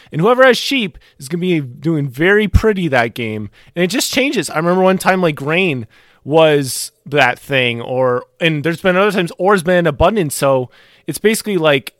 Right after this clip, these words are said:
sand. <laughs> It's not, not that valuable. And it just kinda made me think just now, like, every single day we have something we are lacking, and there's something we have a scarcity of.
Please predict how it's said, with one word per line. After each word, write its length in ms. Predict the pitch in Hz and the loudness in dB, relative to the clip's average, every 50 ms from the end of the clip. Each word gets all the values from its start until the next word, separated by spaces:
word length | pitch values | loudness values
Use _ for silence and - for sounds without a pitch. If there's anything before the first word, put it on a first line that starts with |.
| _ - | _ -16
sand. 580 | - - 180 190 226 240 180 131 120 110 - - | -6 -4 -2 0 0 0 0 -2 -2 -6 -10 -14
<laughs> 60 | _ | _
It's 280 | - 156 - - - - | -10 -6 -4 -4 2 4
not, 240 | - 247 233 208 175 | 4 4 4 2 0
not 280 | 170 190 196 214 208 208 | 2 4 4 4 4 2
that 180 | 196 180 160 | 0 0 0
valuable. 500 | 160 185 202 202 170 135 117 113 101 - _ _ | 0 -2 -2 -2 -4 -6 -8 -10 -10 -12 _ _
And 100 | - 202 | -2 0
it 60 | 220 220 | 0 0
just 140 | 311 - | -2 -2
kinda 160 | - - 302 294 | 0 0 2 2
made 140 | 277 285 | 2 2
me 140 | 269 254 240 | 0 0 -2
think 280 | - - 262 285 240 - | -2 -2 -4 -4 -2 0
just 260 | - 196 190 - - | 0 0 0 0 0
now, 240 | 185 196 - 185 151 | 2 4 4 4 4
like, 320 | 139 135 131 127 - - - _ - _ _ _ _ - | 4 2 2 0 -2 -8 -16 _ -20 _ _ _ _ -4
every 220 | 190 214 269 320 | -4 0 0 -2
single 340 | - - - 294 285 269 220 | -2 0 -2 -2 0 0 0
day 640 | 170 127 165 170 214 233 190 147 135 127 127 120 120 _ _ _ _ _ _ _ _ _ _ _ _ _ _ _ _ - | 0 0 2 2 2 4 2 2 2 0 -2 -6 -10 _ _ _ _ _ _ _ _ _ _ _ _ _ _ _ _ -6
we 200 | 147 214 247 226 | -4 -2 -2 0
have 320 | 220 220 220 220 220 165 | -2 -2 -2 -2 -2 -2
something 420 | - - 226 220 226 220 233 180 156 | -2 -2 -2 0 0 -2 -2 -4 -2
we 160 | 151 180 190 | -2 0 2
are 420 | 185 175 170 165 151 143 196 - - _ _ _ _ _ _ - | 4 4 4 4 2 0 -2 -6 -12 _ _ _ _ _ _ -4
lacking, 600 | 135 151 165 214 - - 156 127 117 - - - _ | -2 -2 -2 -2 -4 -6 -8 -8 -8 -12 -16 -20 _
and 200 | - 165 165 175 | -4 -2 0 0
there's 120 | 185 175 - | 0 0 0
something 280 | - 202 208 202 190 | -2 -2 0 0 0
we 80 | 190 190 | 2 2
have 100 | 180 160 | 2 0
a 60 | 165 | 0
scarcity 680 | - - - 180 185 214 240 - - 202 151 131 117 | -4 -4 -2 0 0 2 0 0 -2 -2 0 0 -2
of. 180 | 110 104 101 | -2 -4 -8